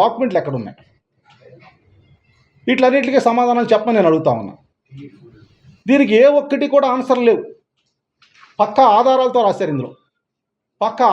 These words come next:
ఆధారాలు ఉన్నట్టు రాశారు. అంటే ఒక మనిషిని ఎన్ని రకాలుగా చెడ్డ చేయాలి, ఎన్ని రకాలుగా బాధ పెట్టాలి. నేనే రాజకీయంలో ఏ రోజు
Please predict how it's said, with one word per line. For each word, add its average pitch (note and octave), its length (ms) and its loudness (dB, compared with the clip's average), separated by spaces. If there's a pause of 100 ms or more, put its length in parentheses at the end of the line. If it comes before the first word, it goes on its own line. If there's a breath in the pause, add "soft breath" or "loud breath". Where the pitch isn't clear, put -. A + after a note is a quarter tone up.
ఆధారాలు C4+ 400 2
ఉన్నట్టు B3+ 240 -4
రాశారు. G3+ 280 -4 (1400)
అంటే A#3+ 220 -4
ఒక C4 180 2
మనిషిని B3+ 400 -2 (840)
ఎన్ని B3+ 280 4 (160)
రకాలుగా C4+ 580 2 (1000)
చెడ్డ G#3 180 -4 (160)
చేయాలి, G#3+ 440 2 (960)
ఎన్ని B3 320 -2
రకాలుగా C4 420 2 (120)
బాధ A#3+ 120 2 (100)
పెట్టాలి. A3 280 -2
నేనే A3 180 -4 (140)
రాజకీయంలో A#3 480 0 (200)
ఏ - 20 6 (120)
రోజు A#3 200 0